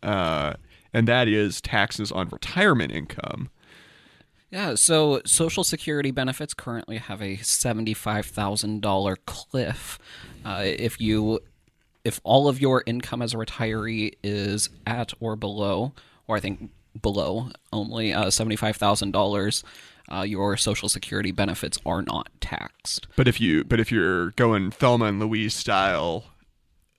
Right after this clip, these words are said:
Speaker 1: over the cliff,
Speaker 2: then the entirety of your Social Security benefit is taxed at state income tax levels.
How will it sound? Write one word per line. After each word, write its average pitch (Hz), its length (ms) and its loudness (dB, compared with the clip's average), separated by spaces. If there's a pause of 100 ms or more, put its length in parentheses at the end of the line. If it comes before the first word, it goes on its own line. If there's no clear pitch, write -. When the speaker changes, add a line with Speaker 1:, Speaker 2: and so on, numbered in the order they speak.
Speaker 1:
over 120 240 4
the 110 80 -2
cliff, - 600 0 (160)
Speaker 2:
then 120 500 -2
the 120 160 -2
entirety 123 720 2 (220)
of 113 100 -4
your 104 120 -8
Social - 300 -10
Security - 400 -8
benefit - 440 -12 (160)
is - 200 -2
taxed - 600 -4
at - 180 -4 (360)
state - 420 -4
income - 280 -6
tax - 320 -2
levels. 80 380 -2